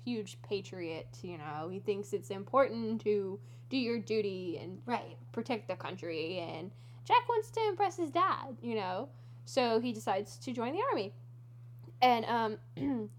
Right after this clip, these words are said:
Speaker 1: <clears throat> so Vivi's not okay with it, obviously,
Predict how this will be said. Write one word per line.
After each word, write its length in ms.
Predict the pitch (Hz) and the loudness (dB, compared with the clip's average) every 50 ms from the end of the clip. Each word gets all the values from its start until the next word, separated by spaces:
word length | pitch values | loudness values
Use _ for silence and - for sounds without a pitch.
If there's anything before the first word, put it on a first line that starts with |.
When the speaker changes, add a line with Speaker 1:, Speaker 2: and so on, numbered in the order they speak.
| - - | -18 -18
Speaker 1:
<clears throat> 160 | - - - | -18 -18 -4
so 280 | - - 262 247 247 247 | 2 6 8 10 10 8
Vivi's 360 | 226 349 440 403 359 311 - | 10 8 8 10 8 6 6
not 220 | 262 254 233 202 | 6 6 6 6
okay 260 | 170 185 - 190 165 - | 4 2 0 -2 -2 0
with 160 | 165 - - | -2 -2 -2
it, 140 | 180 190 - | -4 -2 2
obviously, 840 | 185 175 175 170 165 175 170 175 - 190 180 160 - 196 226 247 247 | 2 2 2 2 0 -2 -2 -4 -4 -4 -4 -2 0 0 -2 -2 -4